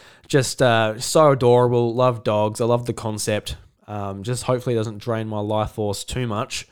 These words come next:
Um, then we got, <laughs> we got Wiglet. I reckon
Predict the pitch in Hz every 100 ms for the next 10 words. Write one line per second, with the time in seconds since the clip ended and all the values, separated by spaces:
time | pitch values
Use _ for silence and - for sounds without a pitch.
0 | _ _ _ _ _ _ - 123 123 120
1 | 120 123 185 285 330 233 208 - - -
2 | _ _ - - - - 151 - - 139
3 | 131 135 120 90 - - _ _ _ 135
4 | 160 226 294 262 202 156 131